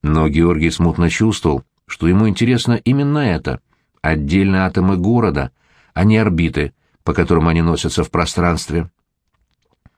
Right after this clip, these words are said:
"С первого взгляда", размашисто написал он на обороте этих трёх снимков. А что с первого взгляда?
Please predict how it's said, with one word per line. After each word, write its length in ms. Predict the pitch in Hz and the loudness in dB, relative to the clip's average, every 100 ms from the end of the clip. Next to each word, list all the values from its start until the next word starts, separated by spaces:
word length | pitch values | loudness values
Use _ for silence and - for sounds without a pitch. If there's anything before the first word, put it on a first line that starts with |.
| _ _ _ _ - | _ _ _ _ -12
"С 120 | - | -12
первого 420 | - 117 156 160 | -2 0 2 2
взгляда", 580 | 147 120 95 82 78 73 - _ _ _ - | 0 0 0 2 -2 -4 -8 _ _ _ -6
размашисто 640 | 82 82 87 82 85 - | 0 2 2 2 -2 0
написал 440 | 82 80 78 90 90 | 0 0 -2 0 0
он 140 | 95 | 2
на 100 | 87 | 0
обороте 520 | 80 85 92 92 90 - _ _ | 0 0 0 -2 -4 -6 _ _
этих 320 | - 87 - - | -4 -2 0 0
трёх 220 | 98 92 | 0 0
снимков. 480 | 104 78 64 71 - _ _ _ _ _ | 0 0 -2 -6 -8 _ _ _ _ _
А 120 | - | -2
что 240 | 120 - 107 | -2 0 -2
с 80 | - | 0
первого 300 | 85 76 76 | 0 2 0
взгляда? 420 | 78 76 69 | 0 0 -2